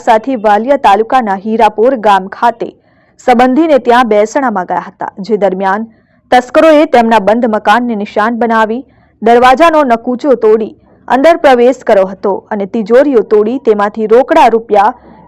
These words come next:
નેવું હજાર અને સોના ચાંદીના દાગીનાની ચોરી કરી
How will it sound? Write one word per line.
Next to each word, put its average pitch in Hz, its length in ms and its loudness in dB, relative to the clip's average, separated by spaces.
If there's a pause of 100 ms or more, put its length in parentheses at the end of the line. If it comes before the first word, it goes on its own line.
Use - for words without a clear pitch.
(140)
નેવું 294 320 2
હજાર 254 320 4 (120)
અને 240 200 -2
સોના 269 380 -2
ચાંદીના 226 480 -2
દાગીનાની 220 540 -2
ચોરી 202 280 -2
કરી 208 180 -6